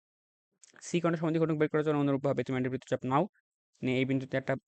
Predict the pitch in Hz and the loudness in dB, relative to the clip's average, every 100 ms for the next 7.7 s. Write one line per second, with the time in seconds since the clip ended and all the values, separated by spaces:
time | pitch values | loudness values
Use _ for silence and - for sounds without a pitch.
0 | _ _ - 131 135 131 135 143 143 - | _ _ -6 -2 -2 -2 -4 -2 -4 -2
1 | 135 131 127 139 - 123 131 131 - 143 | -2 -2 -4 -6 -6 -6 -6 -8 -8 -4
2 | 175 - 139 123 131 127 127 123 120 _ | -4 -6 -14 -10 -6 -4 -2 -2 -4 _
3 | _ _ _ _ _ _ _ _ _ _ | _ _ _ _ _ _ _ _ _ _
4 | _ _ 139 135 135 131 127 127 123 120 | _ _ -2 -2 -2 -4 -4 -4 -2 -2
5 | 131 _ _ _ _ _ - 143 127 123 | -4 _ _ _ _ _ -14 -8 -8 -6
6 | 131 131 165 - - 131 127 - 127 123 | -6 -2 -2 -2 -8 -4 -4 -2 -4 -4
7 | 123 - 117 123 113 117 | -4 -2 -2 -4 -6 -10